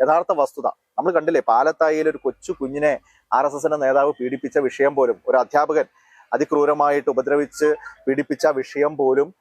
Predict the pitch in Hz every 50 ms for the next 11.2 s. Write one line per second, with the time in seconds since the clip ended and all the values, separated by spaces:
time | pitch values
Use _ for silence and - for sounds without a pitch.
0 | _ _ _ _ - 135 156 151 135 - 156 160 147 135 127 120 131 156 170 170
1 | 165 151 143 156 151 151 143 143 135 131 139 143 143 - 135 - 135 139 143 147
2 | 139 - 143 139 139 139 135 127 123 120 117 - - 123 - 143 156 180 196 160
3 | 165 196 220 214 185 180 185 180 214 202 214 220 233 214 160 - _ _ _ _
4 | _ _ _ _ _ - 123 127 147 160 156 170 165 165 165 - - 190 190 185
5 | 165 160 175 165 175 175 170 160 160 - 180 170 160 165 175 202 196 - 147 131
6 | 139 151 165 - - 190 180 175 165 165 170 160 - 175 175 175 170 170 170 196
7 | 180 160 127 127 147 170 - 156 135 - 156 147 180 185 170 170 - 180 175 170
8 | 170 170 185 - - - _ - 127 131 147 151 165 180 180 180 180 185 175 170
9 | 170 170 165 - 170 175 175 180 165 165 180 185 165 147 151 151 165 170 175 160
10 | 196 180 135 113 - _ _ _ _ _ _ _ _ 135 151 214 240 220 - -
11 | 190 220 240